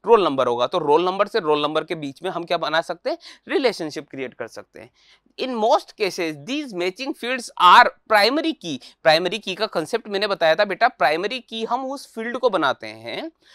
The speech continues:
प्राइमरी की हम उस फील्ड को बनाते हैं जो यूनिक होती है, जो, जिसकी वैल्यू क्या होती है, यूनिक होती है।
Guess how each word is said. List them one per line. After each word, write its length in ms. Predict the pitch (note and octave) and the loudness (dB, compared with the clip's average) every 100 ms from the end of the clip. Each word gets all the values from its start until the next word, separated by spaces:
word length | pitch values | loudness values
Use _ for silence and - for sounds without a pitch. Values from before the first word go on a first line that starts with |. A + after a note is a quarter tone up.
| _ _ | _ _
प्राइमरी 340 | C#3 D3 A3+ C4 | -2 0 -2 -4
की 180 | B3 | -6
हम 200 | B3+ B3 | -2 0
उस 180 | C#4 C4+ | -2 -8
फील्ड 240 | - B3 A#3 | -10 -8 -2
को 120 | B3 | 0
बनाते 380 | F3+ D3+ C#3+ D#3 | 2 0 0 -4
हैं 260 | E3 C4 - D4+ - | -4 -6 -6 -20 -8
जो 140 | A#3 | -6
यूनिक 460 | F3+ D3+ F3 B3+ B3+ | -4 -6 -4 -4 -4
होती 380 | F3 C3+ A#2 A2 | -8 -8 -10 -10
है, 160 | A2 B2 | -10 -12
जो, 480 | B2 E3 C4+ E4+ _ | -6 0 0 0 _
जिसकी 300 | C#3 - - | -14 -12 -8
वैल्यू 260 | G3+ F#3+ B3 | -2 -2 0
क्या 160 | A#3 | 2
होती 200 | A#3+ B3 | 2 0
है, 80 | D#4 | -6
यूनिक 320 | A3+ A3+ A#3+ | -6 -6 -6
होती 240 | G3+ C#3 | -6 -8
है। 80 | A#2 | -8